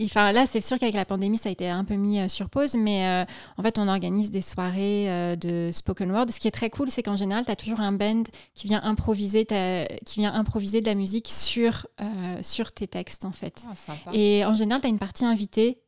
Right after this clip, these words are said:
Speaker 1: deux, trois personnes, quatre, cinq, enfin, tu sais, c'est, c'est variable. Puis, euh, t'as un micro ouvert après. Donc, tu peux aussi venir, euh, voilà, spontanément livrer un texte et puis tu vas avoir le band qui va improviser, euh, sur, euh, euh,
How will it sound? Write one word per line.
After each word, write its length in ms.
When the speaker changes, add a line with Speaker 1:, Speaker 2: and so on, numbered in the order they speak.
Speaker 1:
deux, 120
trois 320
personnes, 640
quatre, 160
cinq, 260
enfin, 480
tu 80
sais, 60
c'est, 100
c'est 160
variable. 380
Puis, 480
euh, 420
t'as 140
un 60
micro 360
ouvert 440
après. 380
Donc, 280
tu 140
peux 140
aussi 420
venir, 320
euh, 420
voilà, 340
spontanément 720
livrer 300
un 100
texte 240
et 60
puis 80
tu 140
vas 80
avoir 180
le 80
band 240
qui 160
va 80
improviser, 720
euh, 120
sur, 420
euh, 360
euh, 40